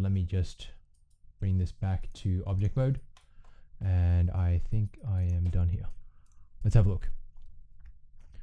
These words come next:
So let's have a look at, uh, how our lighting's turned out. I think we need one more. I'll add in one more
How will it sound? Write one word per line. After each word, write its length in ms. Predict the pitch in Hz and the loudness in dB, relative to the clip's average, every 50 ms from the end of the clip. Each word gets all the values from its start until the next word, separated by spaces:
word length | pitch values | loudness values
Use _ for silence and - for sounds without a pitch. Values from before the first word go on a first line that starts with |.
| - - - - | -16 -14 -6 0
So 140 | - 139 139 | 2 4 4
let's 120 | 170 - | 6 6
have 100 | 185 165 | 6 6
a 20 | 160 | 6
look 140 | 160 147 160 | 4 4 4
at, 100 | 151 143 | 2 4
uh, 240 | 131 123 120 110 | 4 4 4 4
how 120 | 113 123 120 | 4 4 4
our 60 | 117 | 4
lighting's 320 | 110 110 110 110 110 104 | 4 4 4 4 2 2
turned 280 | - - 117 107 104 98 | 2 4 4 4 4 4
out. 260 | 120 143 147 143 - - - | 2 2 0 -2 -4 -4 -2
I 60 | - | -2
think 400 | - - - 151 151 143 - - | 0 2 4 2 2 2 2 2
we 80 | 127 117 | 4 6
need 360 | 113 110 110 107 107 92 92 - - - - | 6 6 6 6 6 6 4 2 0 -2 0
one 300 | - 98 98 98 98 95 | 0 2 4 6 8 8
more. 360 | 92 92 92 92 92 87 - - - - - - - - - | 8 8 6 6 4 2 0 -4 -10 -20 -20 -20 -20 -14 -8
I'll 160 | 104 107 110 - | -4 -4 -2 0
add 160 | 113 123 123 | 0 2 2
in 300 | 120 110 104 101 95 92 | 4 4 4 4 4 4
one 260 | 101 104 107 104 101 | 2 4 4 4 4
more 540 | 101 98 98 98 98 98 98 98 95 87 | 4 4 4 4 4 6 6 4 4 2